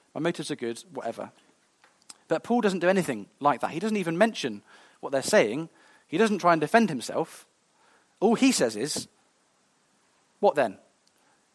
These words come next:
Only that in, in every way, whether their motives are good or bad, Jesus is being preached, and therefore I can rejoice."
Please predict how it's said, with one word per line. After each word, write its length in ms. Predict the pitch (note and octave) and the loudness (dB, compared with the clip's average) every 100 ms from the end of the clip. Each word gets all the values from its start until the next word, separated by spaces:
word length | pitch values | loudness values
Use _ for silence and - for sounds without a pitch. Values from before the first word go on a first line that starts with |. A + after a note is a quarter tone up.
| _ _ _ - | _ _ _ 0
Only 200 | F#3 F#3+ | 2 4
that 300 | D#3+ D3+ - - D#3+ _ F3+ | 4 4 2 -20 -20 _ 2
in, 100 | F#3 | 4
in 220 | - G3 | 4 4
every 200 | A3 G3 | 4 2
way, 220 | C#3 B2 | 0 2
whether 200 | E3+ F3 | 4 4
their 260 | D#3+ D#3 D3+ - | 6 6 4 -4
motives 320 | E3 F3+ C#3+ | 0 0 0
are 40 | C#3+ | -2
good 200 | F#3 F3+ | 2 2
or 40 | |
bad, 280 | D3+ C#3+ C#3+ | 4 2 0
Jesus 320 | - A3 F#3+ | -2 -2 0
is 100 | F3+ | -2
being 240 | - E3 D3 | 0 0 -2
preached, 540 | - A#2+ - - - _ _ _ _ | -8 -10 -12 -16 -18 _ _ _ _
and 160 | - C#3+ | -12 -2
therefore 400 | E3+ F3 E3 D3+ | 2 2 4 0
I 60 | C#3 | 0
can 160 | C3 | -2
rejoice." 580 | A#2+ A#2 G#2 F#2+ - - | -10 -8 -10 -10 -14 -16